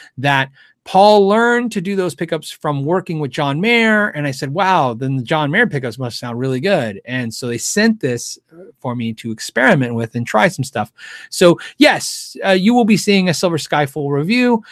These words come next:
and, uh, some other stuff with it as well, 'cause I'm curious.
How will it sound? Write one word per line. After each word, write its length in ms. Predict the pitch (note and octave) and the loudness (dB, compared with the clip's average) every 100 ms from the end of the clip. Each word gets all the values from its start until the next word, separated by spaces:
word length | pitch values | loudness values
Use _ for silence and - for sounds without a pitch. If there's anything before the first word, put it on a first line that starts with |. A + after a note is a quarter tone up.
| - _ - | -20 _ -4
and, 500 | F#3+ G3+ G3+ G3+ G3 - - | 0 2 2 2 -2 -6 -10
uh, 200 | E3+ E3+ | -4 -2
some 180 | D#3 F3+ | -2 0
other 160 | G3 D3+ | 2 0
stuff 300 | - A2+ A2+ | -4 -8 -8
with 140 | A2 | -8
it 100 | G2+ - | -8 -6
as 160 | C3 | -2
well, 200 | D3 - _ _ _ _ _ _ _ _ _ - | -2 -4 _ _ _ _ _ _ _ _ _ -12
'cause 140 | C3+ | -8
I'm 120 | A#2+ A#2+ | -6 -4
curious. 480 | G#3 B2+ - - | -4 -4 -8 -18